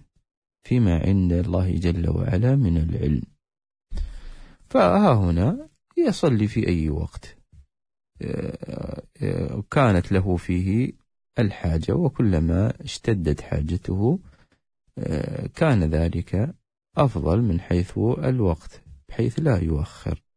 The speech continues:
وبعض الأمور أحيانًا تحتاج إلى اتخاذ قرار سريع، والأمر لا يحتمل التأجيل،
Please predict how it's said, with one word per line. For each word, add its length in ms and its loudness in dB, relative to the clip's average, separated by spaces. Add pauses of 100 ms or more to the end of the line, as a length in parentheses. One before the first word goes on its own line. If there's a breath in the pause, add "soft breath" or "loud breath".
(540 soft breath)
وبعض 260 0
الأمور 400 2
أحيانًا 500 0
تحتاج 540 -2
إلى 360 0 (640 soft breath)
اتخاذ 460 -2
قرار 540 2
سريع، 460 0 (920)
والأمر 960 0
لا 260 4
يحتمل 560 0
التأجيل، 720 -2